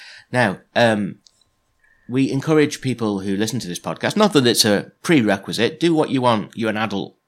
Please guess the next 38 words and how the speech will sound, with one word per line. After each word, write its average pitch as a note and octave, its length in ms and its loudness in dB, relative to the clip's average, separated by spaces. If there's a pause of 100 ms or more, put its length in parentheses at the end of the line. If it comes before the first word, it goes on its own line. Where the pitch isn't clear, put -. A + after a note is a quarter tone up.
presumably. G2+ 680 -8 (840)
Um, G2 240 -4
but A#2+ 400 -2
we C3 140 0
encourage C#3+ 360 0
people - 220 -4
to A2+ 100 -4
watch - 300 -2 (380)
the G#2+ 100 -2
episode G2 400 -4
of E2+ 80 -10
The E2 80 -14
Good F2+ 180 -10
Life G#2 280 -4
that E2+ 100 -6
we G2+ 160 -2
are G2 140 -4
talking C#3+ 420 -6
about, F2+ 480 -6 (380)
and A#2 160 -2
then A#2 280 0
listen A#2 240 -4
to A2+ 140 -2
us - 320 -2 (540)
chat - 200 -6
shit - 220 -4
about F2+ 300 -4
it. - 160 -12 (460)
So A#2+ 260 -2
if - 160 -4
you're C3+ 80 0
keen C3+ 360 -2
to A2+ 120 -8
get - 180 0
on A2+ 200 -2
board A2+ 240 0
that G2+ 180 -4
train, G2 480 -2